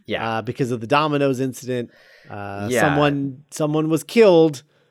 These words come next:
Speaker 2: by a pizza delivery person
Speaker 1: Well, she was,
Speaker 2: who
Speaker 1: she was injured. She was
Speaker 2: Oh,
Speaker 1: seriously
Speaker 2: in-,
Speaker 1: injured.
Speaker 2: oh, oh,
Speaker 1: Yeah,
Speaker 2: injured. Okay, not
Speaker 1: yeah,
Speaker 2: killed.
Speaker 1: yeah.
Speaker 2: Okay.
Speaker 1: Yeah, not
Speaker 2: Uh,
Speaker 1: killed. But the Domino's <laughs> still had to pay out seventy-eight million dollars in that lawsuit.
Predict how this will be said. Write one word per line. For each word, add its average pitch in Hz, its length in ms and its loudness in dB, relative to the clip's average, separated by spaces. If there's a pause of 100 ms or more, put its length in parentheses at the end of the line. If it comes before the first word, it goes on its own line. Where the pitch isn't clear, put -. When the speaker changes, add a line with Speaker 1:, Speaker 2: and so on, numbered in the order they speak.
(200)
Speaker 2:
by 160 420 2
a 151 200 4
pizza 147 400 -4
delivery 123 480 -2
person 120 420 -6
Speaker 1:
Well, 247 100 6
she 214 100 4
was, 247 140 4
Speaker 2:
who - 20 2
Speaker 1:
she - 80 4
was - 120 2
injured. 165 380 4
She 175 140 0
was 160 120 2
Speaker 2:
Oh, - 200 0
Speaker 1:
seriously 185 280 6
Speaker 2:
in-, 185 60 6
Speaker 1:
injured. 113 180 -4
Speaker 2:
oh, 180 220 8
oh, 165 220 4
Speaker 1:
Yeah, 160 180 6
Speaker 2:
injured. 98 240 0
Okay, 120 260 -4
not 135 120 0
Speaker 1:
yeah, 143 180 2
Speaker 2:
killed. 113 240 -8
Speaker 1:
yeah. 107 140 2
Speaker 2:
Okay. 92 200 -10 (200)
Speaker 1:
Yeah, 117 180 0
not 117 140 0
Speaker 2:
Uh, 139 120 2
Speaker 1:
killed. 104 220 2
But 123 220 -2
the 143 100 4
Domino's 156 500 2 (260)
<laughs> - 240 -12
still - 280 4
had 196 160 4
to 170 60 0
pay 170 260 4
out 143 200 2
seventy-eight 147 600 2
million 127 400 -2
dollars 110 380 2
in 101 80 -6
that 92 200 -6
lawsuit. 104 540 -4